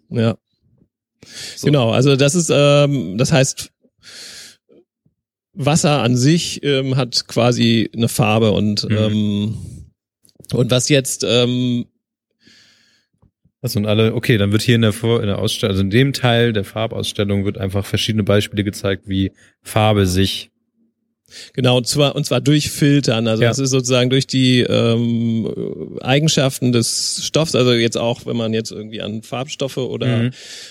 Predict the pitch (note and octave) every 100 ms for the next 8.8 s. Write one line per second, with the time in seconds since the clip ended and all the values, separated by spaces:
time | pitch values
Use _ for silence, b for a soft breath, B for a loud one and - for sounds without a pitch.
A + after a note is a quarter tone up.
0 | B - A2+ - A#2+ C#3+ D#3 G3+ D#3+ D3
1 | D3+ D#3+ C3+ A#2+ C3 C3 A2+ C3 B2 B2+
2 | B2 - B2 - E3+ F3 D#3+ D3 C#3 B
3 | B B B B _ C3 B2+ B2+ C3 B2+
4 | B2 - B2+ B2+ C#3+ D3+ C#3+ C#3 C#3 C#3+
5 | C#3 B2+ - D3+ D3 B2 - - - C#3+
6 | F3 E3 C#3+ D3+ C3 B2+ B2 B2 A#2+ C3+
7 | A#2+ D3+ G3+ - - - A#2+ F#3 - G3
8 | G3 G3 A3 G3+ D#3+ E3+ G#3 A#3